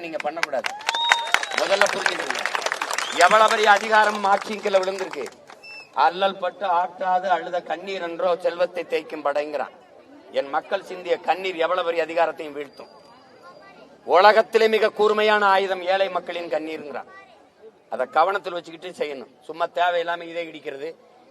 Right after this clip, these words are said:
எத்தனை இடத்துல நீங்க இடிச்சீங்க? ஆதி குடிகள் வாழ்ந்த கூவாத்து கரையில இருந்த எல்லா வீடுகளும் இடிச்சு செம்மஞ்சேரி, கண்ணகினர், கல்லுக்குட்டைக்கு வெட்டி விட்ட எத்தனை வீடு?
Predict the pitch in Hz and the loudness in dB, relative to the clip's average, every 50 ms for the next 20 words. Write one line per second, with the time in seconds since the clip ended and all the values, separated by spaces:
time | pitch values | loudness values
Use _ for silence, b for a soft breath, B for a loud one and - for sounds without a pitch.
0 | - 147 175 - - 254 247 233 220 247 - 233 247 226 220 214 202 202 190 - | -2 -2 -2 0 0 -2 -2 -2 -4 -6 -6 -6 -6 -6 -4 -4 -6 -6 -6 -10
1 | 190 180 190 196 - - - - _ - _ _ - - - - - _ _ _ | -8 -6 -6 -8 -8 -10 -20 -20 _ -20 _ _ -20 -20 -20 -20 -20 _ _ _
2 | - _ - - - - - - - 131 165 202 233 240 240 233 - - 220 226 | -20 _ -20 -20 -20 -20 -20 -10 -2 2 4 6 6 4 2 2 -4 -8 -6 -4
3 | 240 226 220 214 208 202 202 202 - - 220 226 233 233 220 226 214 185 208 208 | -2 0 2 2 2 0 0 -4 -4 -2 0 4 6 6 6 4 2 -2 -2 0
4 | 208 202 202 196 196 190 185 196 214 247 254 269 254 254 254 247 233 226 226 220 | 0 -2 -2 -2 -2 0 2 2 8 12 12 12 12 10 4 2 0 0 -2 -4
5 | 214 208 190 - 202 202 214 208 208 202 196 190 185 185 180 185 196 190 190 185 | -8 -12 -8 -8 -8 -6 -8 -10 -10 -10 -12 -10 -8 -8 -8 -8 -8 -10 -8 -8
6 | 180 185 175 175 185 185 180 170 170 156 165 156 156 - 151 139 - 170 202 226 | -8 -4 -6 -6 -6 -6 -8 -8 -6 -6 -6 -8 -8 -10 -18 -12 -8 -6 -6 -6
7 | - - - - - _ - - - - - - - - - - _ - _ _ | -8 -14 -20 -20 -20 _ -20 -20 -20 -20 -20 -20 -20 -20 -20 -20 _ -20 _ _
8 | _ _ _ _ _ - - - - - - 151 180 - - 277 294 285 285 269 | _ _ _ _ _ -20 -20 -20 -16 -6 0 0 0 4 8 6 8 8 6 4
9 | 247 208 147 | 2 0 -2